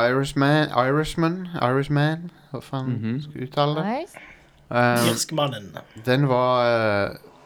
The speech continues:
Speaker 1: den likte jeg veldig godt. Den følger, eh, en, eh, ekte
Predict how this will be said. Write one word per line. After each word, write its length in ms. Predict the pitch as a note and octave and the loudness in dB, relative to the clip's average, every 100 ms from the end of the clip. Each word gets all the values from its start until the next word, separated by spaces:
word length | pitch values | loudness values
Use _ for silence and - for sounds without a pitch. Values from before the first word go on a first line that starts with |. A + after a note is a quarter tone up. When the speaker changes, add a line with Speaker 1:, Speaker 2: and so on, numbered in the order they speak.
| - | -4
Speaker 1:
den 120 | A#2 | -2
likte 240 | A#2+ - G2 | -2 -2 -2
jeg 60 | |
veldig 180 | F#2 G2+ | -2 -2
godt. 240 | A#2+ - - _ _ - _ _ _ _ _ _ _ _ - | -4 -6 -16 _ _ -20 _ _ _ _ _ _ _ _ -2
Den 140 | B2 A#2+ | 0 0
følger, 580 | - B2 C3+ C3 A#2 A#2+ | 0 2 2 2 0 0
eh, 840 | A2 G#2+ G#2+ G2+ F#2+ F#2+ - A#2 | 2 2 2 0 -2 -4 -2 -2
en, 240 | A2 A2 | 0 -2
eh, 360 | G#2+ G#2 G2+ G2 - - - - _ | -2 -2 -2 -4 -8 -20 -20 -20 _
ekte 680 | A#2 - - B2 B2 A#2+ | -6 -6 -8 -2 2 0